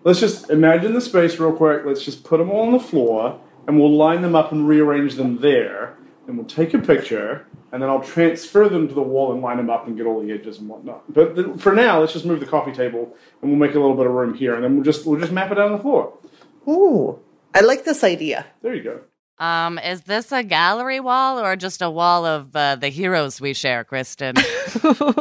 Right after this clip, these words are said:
Speaker 3: Either way, I cannot wait to see it.
Speaker 2: Oh my gosh. It, it looks pretty good. I gotta say, we might rearrange things. As Joanna Gaines says, you can always change your mind.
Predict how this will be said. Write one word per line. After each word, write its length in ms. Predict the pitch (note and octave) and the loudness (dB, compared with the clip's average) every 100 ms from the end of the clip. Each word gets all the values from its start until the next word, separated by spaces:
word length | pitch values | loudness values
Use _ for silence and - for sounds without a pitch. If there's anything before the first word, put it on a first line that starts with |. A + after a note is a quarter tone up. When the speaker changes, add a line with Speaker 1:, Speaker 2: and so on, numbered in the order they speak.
| D4 - - G3 B3+ | -2 -2 -4 -4 0
Speaker 3:
Either 340 | C#4+ E4 F4+ | 2 4 2
way, 220 | C#4 C4 | 4 2
I 120 | A#3+ G#3+ | 2 0
cannot 380 | A3 G#3 G3 | -4 -2 -2
wait 180 | G3 F3+ | -2 -6
to 80 | F#3 | -6
see 220 | E3 D#3+ | -12 -10
it. 180 | C3 - - | -12 -12 0
Speaker 2:
Oh 100 | B3 | 2
my 140 | A3+ | 2
gosh. 340 | F#3 D#3 D3+ - _ _ | 0 -2 -2 -8 _ _
It, 200 | G3+ G#3 - | -2 -2 -2
it 240 | A#3 - | -2 0
looks 420 | B3 D4 - - - _ _ _ | -4 -4 -4 -10 -12 _ _ _
pretty 320 | - - F3+ F3 | -12 -4 -2 -2
good. 280 | - - - | -4 -6 0
I 100 | G#3 | 2
gotta 220 | G3 G3+ | 4 2
say, 140 | - F3 | 0 0
we 160 | G3+ | 2
might 220 | A3 C4+ | 0 -2
rearrange 540 | D4+ F4 C#4+ C#4+ D4 - | 0 -2 -2 -4 -6 -4
things. 420 | D4 C#4+ C#4 C4+ | -4 -4 -4 -2
As 180 | - F#3+ | -2 0
Joanna 360 | A3+ G#3+ A3 | 2 2 2
Gaines 320 | G#3+ G#3 G#3+ G#3 | 2 2 2 4
says, 260 | G#3 G#3 - - | 4 4 0 -12
you 80 | B3+ | -12
can 120 | C4+ | -8
always 240 | C#4+ D4+ D4 | -4 -2 -2
change 260 | - C4 | -2 0
your 80 | D4 | 0
mind. 380 | B3 E3+ E3+ G3 | 0 2 0 -2